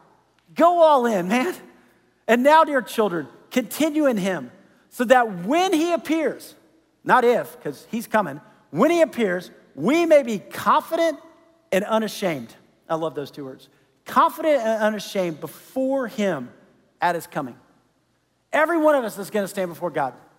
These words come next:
Every single one of us, right? We die in this present church age, or whether Jesus comes back for his church, raptures us, if you read the Left Behind series, <laughs> right? Takes us home, right? I mean, whatever, at some point, we're all gonna stand there face to face with God.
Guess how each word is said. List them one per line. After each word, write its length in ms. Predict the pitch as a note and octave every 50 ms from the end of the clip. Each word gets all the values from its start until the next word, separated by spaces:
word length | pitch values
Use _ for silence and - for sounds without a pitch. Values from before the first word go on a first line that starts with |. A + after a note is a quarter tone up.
| _ _ _ _ _ _ _ _ _ _ _ _ _ _ _ _ -
Every 360 | C4 D4 D#4 D4 D4+ E4 D4+
single 400 | - - - C#4 C#4+ C4 C4 A#3+
one 160 | G#3 G3 F3
of 80 | C#3+ C3+
us, 220 | - - - - E3
right? 280 | E3+ E3 F#3 F#3+ F3 - - _ _ _ _ _ _ _ _ _ _ _
We 120 | - G#3+ B3
die 280 | G#3 C4 B3+ C4 C#4+
in 80 | C#4 C4
this 140 | B3+ A#3 -
present 420 | - - B3+ C4+ A#3 C4+ C4+ G#3
church 300 | - - C4 C4 - -
age, 380 | C4 C4 C4 C4 C4+ C4+ G#3 G#3+
or 160 | G#3+ G3 F#3+
whether 320 | F#3 G3+ A#3+ B3 B3 A#3
Jesus 400 | G3+ E3+ G3+ A#3 B3 A#3 A#3+ G#3+
comes 240 | - - B3+ B3 G3
back 240 | E3+ A#3+ A#3+ B3+ A#3+
for 120 | - A#3
his 100 | A3 G3+
church, 380 | - - - A#3 A#3 A3+ A3+ F3+
raptures 480 | E3 F#3+ G#3 A3 A#3+ A3+ - A3 F#3+ A3
us, 260 | A3+ A3+ G#3+ A3 -
if 80 | E3+
you 60 | D#3+ F3
read 160 | G3+ G#3 F#3
the 80 | F#3+
Left 220 | F#3 G3 G#3 G#3 -
Behind 280 | G#3 F#3+ G3+ G#3+ F#3+
series, 320 | - - G#3 G3+ G3+ F#3 -
<laughs> 0 |
right? 260 | F#3+ - G3+ G3 - - - - _ _ _
Takes 240 | - G#3 A3+ A#3+ -
us 120 | A3+ G#3 F3+
home, 260 | A3 A3 A3 A3+ G#3+
right? 140 | G#3+ G#3 - - - - - -
I 40 | A3
mean, 200 | A#3 G#3+ G3+ G3
whatever, 560 | A3+ C4 D4 D4+ D#4 E4 D4+ C4+ B3 A3+ - - - -
at 140 | - G#3+ A3
some 380 | - - - - - E4 D#4+ -
point, 360 | D4+ D4+ C#4 B3+ A#3+ A3 - - -
we're 260 | D#3+ D#3+ G#3 B3 B3+
all 200 | C#4+ D4+ D#4+ D#4+
gonna 180 | D4 D4 C#4+ B3
stand 340 | - - D4 C#4+ C#4 A#3+ G#3+
there 140 | G3 G3+
face 260 | F#3+ - A#3 A#3 A#3 A#3
to 100 | - G#3
face 220 | E3+ A3 G#3 G#3
with 120 | - G#3+ F#3+
God. 280 | C4 D4+ D#4 A3 C#3+